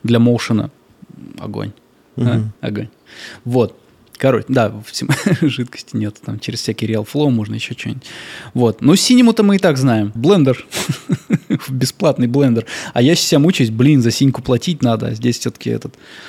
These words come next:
Speaker 1: а, хорошо бы на софт лицензионный сесть, всё такое. Блендер <laughs> бесплатный.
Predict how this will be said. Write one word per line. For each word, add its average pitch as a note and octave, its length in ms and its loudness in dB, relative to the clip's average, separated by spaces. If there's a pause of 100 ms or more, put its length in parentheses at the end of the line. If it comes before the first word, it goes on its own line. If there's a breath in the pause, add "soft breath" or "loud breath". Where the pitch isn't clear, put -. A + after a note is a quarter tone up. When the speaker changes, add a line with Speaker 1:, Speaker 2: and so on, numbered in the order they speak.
(720 loud breath)
Speaker 1:
а, A2 460 2
хорошо A#2+ 300 -2
бы A2 60 -4
на A2+ 80 0
софт F3+ 340 0
лицензионный C3+ 500 2
сесть, A#2+ 240 -4
всё B2 100 -6
такое. C3+ 400 0 (1160)
Блендер A2+ 540 2
<laughs> - 60 -4
бесплатный. B2+ 680 0